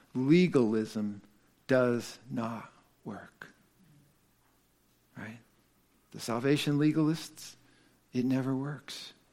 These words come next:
You may try and try and try, and it's never enough, never enough, and you can't do,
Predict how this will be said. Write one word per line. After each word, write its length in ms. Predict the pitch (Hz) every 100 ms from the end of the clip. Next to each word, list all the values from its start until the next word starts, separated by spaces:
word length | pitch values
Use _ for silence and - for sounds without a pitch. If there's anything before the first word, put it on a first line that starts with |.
| _ _ _ _ _ _ _
You 160 | 123 139
may 160 | 139
try 260 | 135 147 143
and 120 | 139
try 200 | - 139
and 120 | 135
try, 220 | 127 139 139
and 120 | 131
it's 200 | 127 -
never 340 | 123 131 135
enough, 540 | 127 131 131 - - _ _ -
never 260 | 127 135 139
enough, 260 | 131 135
and 120 | 127
you 80 | 123
can't 420 | 127 - 131 90
do, 300 | - 139 127